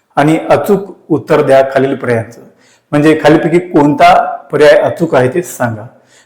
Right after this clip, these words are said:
चला प्रश्न क्रमांक एकोणीस बघा काय आहे, गांधी व्हर्सेस लेनिन, गांधी व्हर्सेस लेनिन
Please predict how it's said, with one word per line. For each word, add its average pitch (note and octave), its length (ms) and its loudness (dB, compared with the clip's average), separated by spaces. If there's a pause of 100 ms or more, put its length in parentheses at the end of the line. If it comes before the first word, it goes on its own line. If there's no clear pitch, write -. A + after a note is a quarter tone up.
(100)
चला D#3 200 4 (340)
प्रश्न D3 260 -2
क्रमांक E3 600 0 (400)
एकोणीस D3 400 -2
बघा C#3 180 2
काय D3 180 2
आहे, A#2+ 260 -2 (2750)
गांधी D#3 720 4
व्हर्सेस D3+ 560 0
लेनिन, D#3+ 460 -6 (2000)
गांधी D3 640 4
व्हर्सेस C#3+ 580 -2
लेनिन D#3 400 0